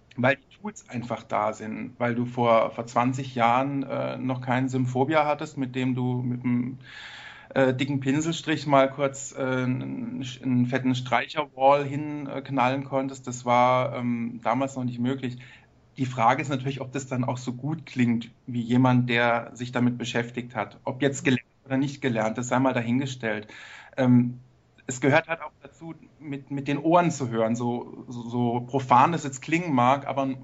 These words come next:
man muss halt auch viel, ähm, vieles, was man hört, auch übernehmen, verarbeiten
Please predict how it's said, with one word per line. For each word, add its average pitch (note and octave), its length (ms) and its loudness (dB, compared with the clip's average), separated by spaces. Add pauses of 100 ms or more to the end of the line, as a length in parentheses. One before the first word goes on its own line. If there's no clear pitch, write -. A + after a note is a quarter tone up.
man B2+ 180 -4
muss C#3 200 -6
halt C#3 160 -2
auch B2 160 -6
viel, C#3 580 0
ähm, B2+ 460 4 (380)
vieles, E3 280 2
was D#3 160 2
man C#3 200 4
hört, D#3 300 2
auch C3 180 -2
übernehmen, C3 500 4
verarbeiten D#3 920 0